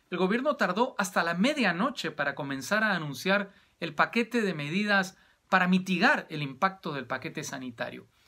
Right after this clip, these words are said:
La expedición de un bono de seiscientos soles para cuatro millones de familias, el apoyo tributario a las empresas en zonas de nivel extremo y muy alto, el apoyo a las ollas comunes y los comedores populares y la apertura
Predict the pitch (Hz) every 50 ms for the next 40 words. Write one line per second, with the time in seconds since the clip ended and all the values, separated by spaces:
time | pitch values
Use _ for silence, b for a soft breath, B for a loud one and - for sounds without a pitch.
0 | b b b 143 139 - - - 151 139 135 127 - - 208 214 202 180 196 190
1 | 180 180 202 208 196 190 180 160 - - 147 135 135 - - 208 214 226 233 220
2 | 208 180 170 - - 196 196 180 156 135 - - - - 123 - 196 196 202 -
3 | - 170 151 143 156 170 170 147 143 147 - 160 185 226 240 196 170 170 180 185
4 | - b b b b b b b b b - 165 165 160 247 277 277 254 262 -
5 | 214 190 165 165 165 - 226 233 240 214 190 160 151 139 - - 143 143 131 -
6 | 202 214 233 233 - 226 190 - 170 151 151 147 - 208 208 202 180 160 151 151
7 | 135 135 143 160 185 190 170 - - - - 208 202 208 190 175 151 139 147 180
8 | 196 208 226 233 190 156 - - - 180 185 b b b b b b b b b
9 | 156 156 156 151 - 233 277 277 254 208 170 160 - 220 220 220 196 - - 208
10 | 214 247 269 226 185 165 143 - 156 139 131 - - 143 135 143 160 180 180 180
11 | - 233 202 - 196 185 175 175 170 175 170 - b b b b b b - 208
12 | 196 185 165 160 160 156 - 151 139 - - 220 214 180 170 170 170 214